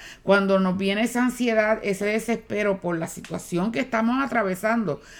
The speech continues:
porque quizás estamos en prueba, porque vemos nuestros hijos enfermos, el familiar enfermo, porque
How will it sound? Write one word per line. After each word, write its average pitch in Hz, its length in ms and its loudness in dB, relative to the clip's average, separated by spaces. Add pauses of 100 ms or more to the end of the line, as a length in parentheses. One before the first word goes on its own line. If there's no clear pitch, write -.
porque 180 320 2
quizás 180 340 0
estamos 220 380 4
en 196 160 -2
prueba, 208 420 4
porque 165 400 0
vemos 160 320 0
nuestros 202 420 -4
hijos 214 220 -2
enfermos, 202 640 0 (260)
el 175 300 2
familiar 175 640 4
enfermo, 214 600 2
porque 160 560 -2